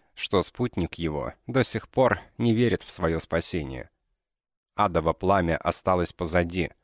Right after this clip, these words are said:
однако понять это сразу непросто. Человеческая психика — штука гибкая,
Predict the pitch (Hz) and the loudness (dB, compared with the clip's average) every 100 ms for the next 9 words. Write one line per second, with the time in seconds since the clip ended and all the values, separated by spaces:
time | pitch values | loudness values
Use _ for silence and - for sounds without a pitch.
0 | _ _ _ _ 98 95 117 104 - 92 | _ _ _ _ 0 2 0 0 0 0
1 | 107 101 98 98 - 107 98 101 101 - | 2 0 0 0 2 2 2 0 -2 0
2 | 107 - - - _ _ _ _ _ - | 0 0 -6 -10 _ _ _ _ _ 0
3 | 95 82 82 82 - 85 80 - 90 85 | 2 4 2 -4 -4 -2 -2 -4 -6 -8
4 | - 78 73 - - 92 - 87 82 117 | -4 -2 -2 -4 -6 -4 -2 -4 -4 -8
5 | - 80 55 - | -4 -4 -4 -8